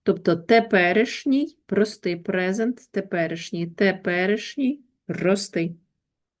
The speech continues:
Ключове наше треба зрозуміти, що якщо в нас є слова often, часто, usually,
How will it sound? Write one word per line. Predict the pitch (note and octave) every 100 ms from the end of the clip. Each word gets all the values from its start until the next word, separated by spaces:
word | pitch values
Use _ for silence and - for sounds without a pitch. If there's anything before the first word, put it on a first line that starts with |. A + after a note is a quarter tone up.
| _ _ _ _ - - _
Ключове | - G#3+ A3 - B3 A3+ G#3 G#3
наше | B3 G#3 F#3+ G3 A3+
треба | G#3+ G3+ G#3+
зрозуміти, | G#3 G3 G3 G3+ F3+ F3
що | E3+ - F#3
якщо | F#3 - - B3
в |
нас | C4 G3 G3
є | F#3+
слова | F#3+ - F3 E3+ - -
often, | G#3 F#3+ F#3+ - G3 F#3+ G3+ - _ _ _ _ _ _ _ _ _ _ _ _ _ _ _ _ _ _ _
часто, | - - F#3+ F3+ E3+ F3 - - F3 E3+ E3+ - _ _ _ _ _ _ _ _ _ _ -
usually, | F3+ G3 G#3 G3+ G3 F#3 F#3 G3+ F#3 F3+ F3+ F3 F3 F3 F#3